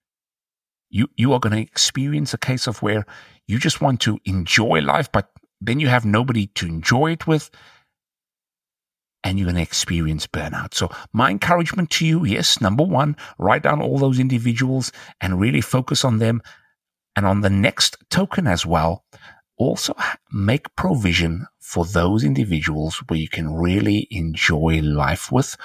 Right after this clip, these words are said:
when it comes to hobbies. And whether that is with family as well or the close friends that's on your list, even's better. But make provision for either or, or for both, in fact.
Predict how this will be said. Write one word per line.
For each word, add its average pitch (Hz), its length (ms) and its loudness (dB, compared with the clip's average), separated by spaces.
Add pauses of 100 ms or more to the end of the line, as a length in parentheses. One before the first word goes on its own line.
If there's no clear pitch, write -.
(220)
when 82 160 2
it 80 100 -4
comes 87 260 0
to - 100 -4
hobbies. 92 520 0 (220)
And 107 180 -2
whether 170 200 2
that 135 300 2
is 139 320 0
with 143 140 0
family 139 460 2
as - 160 -2
well 131 240 2
or 120 280 0 (120)
the - 80 -8
close 123 320 0
friends 120 320 0
that's - 220 -6
on 113 160 0
your 113 140 2
list, 120 280 0 (320)
even's 131 340 2
better. - 300 2 (720)
But - 180 -12
make 85 240 0
provision 85 600 2 (200)
for - 380 -4
either 78 580 0
or, - 440 -6 (420)
or 196 140 4
for - 140 -2
both, - 420 -2
in - 120 -6
fact. - 440 -8